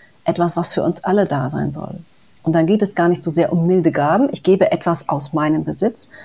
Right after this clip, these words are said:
sondern es geht hier fundamental um Gerechtigkeit. Es geht darum, dass der Glaube, man könnte jetzt sehr pauschal sagen, wohl schon auch im Judentum und Islam und im Christentum,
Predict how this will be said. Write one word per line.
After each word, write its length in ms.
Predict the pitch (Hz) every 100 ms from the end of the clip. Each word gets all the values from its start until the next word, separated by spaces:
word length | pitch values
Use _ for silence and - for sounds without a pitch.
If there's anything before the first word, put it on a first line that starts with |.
| -
sondern 240 | - 175 160
es 120 | 139
geht 160 | 226 220
hier 100 | 170
fundamental 560 | 226 196 160 151 156
um 80 | 139
Gerechtigkeit. 880 | 135 143 247 - - - - - - _ _ _
Es 140 | -
geht 180 | - -
darum, 260 | 156 180 196
dass 180 | 165 -
der 120 | 160
Glaube, 540 | 156 151 170 196 202 - - - - _
man 200 | - 143
könnte 240 | 139 151 151
jetzt 260 | 143 -
sehr 140 | - 156
pauschal 440 | 160 151 156 156
sagen, 400 | 165 165 160 160 -
wohl 160 | 165
schon 240 | - 180 202
auch 260 | - - -
im 120 | 175
Judentum 420 | 170 185 180 175
und 100 | 147
Islam 400 | - - 151 175
und 140 | 202 170
im 80 | 165
Christentum, 560 | 185 - 196 202 190